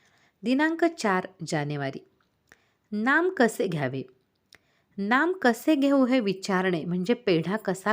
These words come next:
खाऊ म्हणून विचारण्यासारखे आहे. पेढा कोणत्याही बाजूने खाल्ला तरी गोडच लागतो, तसे नाम कसेही घेतले तरी ते आपले काम करतेच करते. पेढा ज्याने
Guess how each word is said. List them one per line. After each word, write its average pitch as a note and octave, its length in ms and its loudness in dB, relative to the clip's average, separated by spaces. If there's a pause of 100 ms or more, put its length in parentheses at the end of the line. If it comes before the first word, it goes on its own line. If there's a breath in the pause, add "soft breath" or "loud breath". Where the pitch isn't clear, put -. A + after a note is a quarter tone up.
खाऊ E3+ 260 2
म्हणून G3 280 -2
विचारण्यासारखे G#3 920 -2
आहे. D3+ 200 -4 (880)
पेढा D4+ 300 4
कोणत्याही C#4+ 560 2
बाजूने C4+ 460 2
खाल्ला G3 300 2 (100)
तरी F#3+ 140 0
गोडच D#3+ 360 2
लागतो, - 380 -8 (600)
तसे F3+ 260 -2
नाम F3 240 2
कसेही F#3+ 480 -2
घेतले G#3 400 2 (560 soft breath)
तरी G3 160 0
ते C4+ 280 -2
आपले F#3+ 380 0
काम E3+ 260 0 (180)
करतेच D#3 460 -2
करते. C3 380 -8 (1300 soft breath)
पेढा A#3+ 360 6
ज्याने D#4+ 260 4